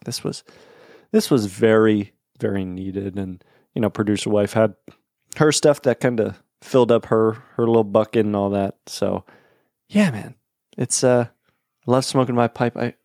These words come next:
what did I, what did I smoke? Oh, I did, uh, Jason Patrick,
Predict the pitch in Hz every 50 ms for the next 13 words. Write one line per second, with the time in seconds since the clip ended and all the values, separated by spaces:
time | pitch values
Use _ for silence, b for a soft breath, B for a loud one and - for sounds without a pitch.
0 | _ _ - 175 - 175 151 131 120 113 - - - 139 147 135 117 113 107 -
1 | - - 55 - - - - - _ - 226 254 208 135 123 123 151 160 147 143
2 | 139 139 131 127 127 127 117 - 151 143 - 139 127 - 151 139 - - 123 -